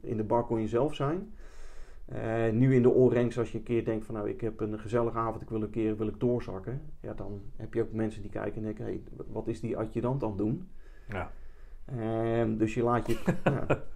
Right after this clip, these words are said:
Speaker 1: Ja, dat is,
Speaker 2: Ja.
Speaker 1: dat is toch anders.
Speaker 2: Ja.
Speaker 1: En, en zeker als je daar een, eh, een, een werkvolgende verhouding mee hebt en je moet de volgende dag moet je iemand een keer toespreken.
Speaker 2: Ja.
Speaker 1: Dan zeg je, "Ja, nee, je was gisteravond, was je zelf was je dronken in de bar." Ja, dus dat, dus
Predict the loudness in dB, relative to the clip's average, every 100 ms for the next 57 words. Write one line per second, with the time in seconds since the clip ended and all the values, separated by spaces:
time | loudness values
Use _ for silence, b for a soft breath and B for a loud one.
0 | -4 2 4 6 10 12 12 8 6 6
1 | 6 2 2 0 -2 2 2 4 4 8
2 | 8 8 2 2 2 4 4 2 0 -2
3 | -2 -4 2 6 8 6 0 0 0 0
4 | -2 -2 -2 -4 -4 -4 -6 -4 -2 -2
5 | -2 -4 -6 -6 -6 -6 -6 -4 -2 -2
6 | -4 -4 -4 -2 -4 -6 -8 -10 -12 -12
7 | -14 -14 -6 0 0 0 2 2 4 4
8 | 4 2 0 2 0 2 4 6 4 6
9 | 4 6 4 4 6 6 6 2 2 0
10 | -2 -10 -14 -10 -8 -8 -8 -4 -4 -4